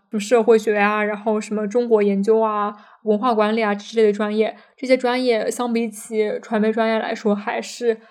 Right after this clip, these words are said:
它的录取的门槛还是相对来说低一点的。但是因为传媒专业很多同学也去申请这些专业了，所以这些专业的录取门槛也在逐年的变高。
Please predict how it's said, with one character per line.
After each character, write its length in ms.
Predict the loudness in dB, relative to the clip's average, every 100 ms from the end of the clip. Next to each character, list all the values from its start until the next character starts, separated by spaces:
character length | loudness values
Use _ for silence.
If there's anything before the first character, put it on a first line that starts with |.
| _
它 120 | -4
的 140 | 0 0
录 160 | -2
取 160 | -6 -2
的 80 | 0
门 160 | 0
槛 140 | -2 -4
还 80 | -6
是 100 | -4
相 140 | -2
对 100 | -2
来 100 | -2
说 120 | -4
低 220 | -2 -2
一 20 | -2
点 180 | -4
的。 100 | -6 -6
但 140 | -4
是 220 | 0 -2
因 100 | 0 -2
为 100 | -2
传 160 | -2
媒 80 | -2
专 140 | 0
业 20 | 0
很 140 | -2
多 40 |
同 200 | -2 -2
学 200 | 0 0 0 -10 _
也 80 | -8
去 140 | -2 0
申 180 | 0
请 100 | 0
这 80 | 0
些 80 | 0
专 160 | 2 0
业 100 | -2
了， 100 | -4
所 100 | -2
以 40 |
这 100 | 0
些 80 | 0
专 200 | 0 -2
业 120 | 0
的 100 | 0
录 100 | 0
取 100 | 0
门 140 | -2 -2
槛 160 | -4
也 80 | -2
在 160 | 0 0
逐 180 | -2 -2
年 140 | -2
的 40 | 0
变 200 | -2 0
高。 240 | -4 -4